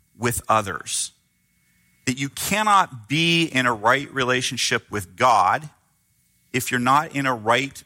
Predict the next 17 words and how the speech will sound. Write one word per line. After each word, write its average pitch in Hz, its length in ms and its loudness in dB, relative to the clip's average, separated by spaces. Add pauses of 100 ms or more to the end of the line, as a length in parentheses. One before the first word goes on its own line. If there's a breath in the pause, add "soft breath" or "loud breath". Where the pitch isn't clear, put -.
(120)
relationship 101 960 -4 (880)
with 110 200 -6
those 98 280 -4
around 90 420 -4
you. 71 140 -20 (1900 soft breath)
So 156 220 -2
what 180 340 0
would 190 160 0
a 196 60 4
right 135 440 0
relationship 123 760 0 (160)
look 110 280 -4
like 110 240 0
with 107 160 -10
those 98 240 -2
around 113 360 0
you? 87 160 -10